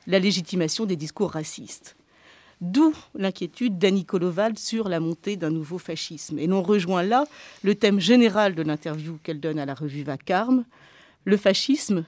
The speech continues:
il ne faut pas le penser comme l'altérité absolue au régime démocratique, comme un méchant au crâne rasé,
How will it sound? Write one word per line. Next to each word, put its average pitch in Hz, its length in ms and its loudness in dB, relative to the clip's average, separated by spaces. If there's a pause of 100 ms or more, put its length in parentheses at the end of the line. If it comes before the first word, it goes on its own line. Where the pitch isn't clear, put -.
(100)
il 220 120 6
ne 214 80 4
faut 233 140 0
pas 285 120 2
le 285 60 2
penser 233 340 -2
comme 190 220 2
l'altérité 208 640 2
absolue 196 460 -4
au 175 80 -4
régime 165 340 -4
démocratique, 165 840 -4
comme 180 200 0
un 165 60 2
méchant 196 580 2
au 156 100 -8
crâne 156 220 -6
rasé, 170 420 -4